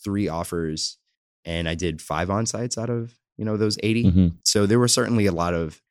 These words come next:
Speaker 1: rejections, obviously, within that as well, where people tell you just flat out when you send them the application, a flat no,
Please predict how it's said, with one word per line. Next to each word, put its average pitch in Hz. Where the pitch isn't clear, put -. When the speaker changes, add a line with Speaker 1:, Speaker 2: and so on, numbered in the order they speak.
Speaker 1:
rejections, 95
obviously, 80
within 80
that 73
as 80
well, 101
where 85
people 85
tell 82
you 78
just -
flat 85
out 87
when 82
you 82
send 85
them 82
the 82
application, 80
a 80
flat 82
no, 80